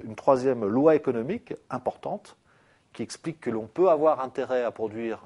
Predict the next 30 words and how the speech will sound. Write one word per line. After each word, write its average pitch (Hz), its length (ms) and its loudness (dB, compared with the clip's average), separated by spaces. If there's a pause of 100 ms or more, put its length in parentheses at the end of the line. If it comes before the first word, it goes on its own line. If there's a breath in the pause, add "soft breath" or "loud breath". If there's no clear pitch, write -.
(100)
un 104 120 -12
grand 104 200 -4
volume 110 500 -6 (440)
pour 104 360 -6
mieux 107 220 -6
maîtriser 101 340 -8
les 90 100 -8
coûts. - 280 -8
Eh 101 60 -12
bien, 107 180 -10
c'est - 140 -18
ce - 60 -20
qu'on 101 120 -16
appelle 135 320 -12 (460 soft breath)
la 92 120 -10
taille 143 240 0
critique. - 500 -8 (720 loud breath)
Et 113 180 -2
la 101 120 -4
taille 113 160 -4
critique, 160 380 -10
c'est - 200 -10
une 113 120 -10
taille 113 240 2
minimale, 131 580 2 (400)
hein, 110 120 -10
qui - 120 -12
va 104 160 -2
varier, 107 540 -2
euh, 90 60 -6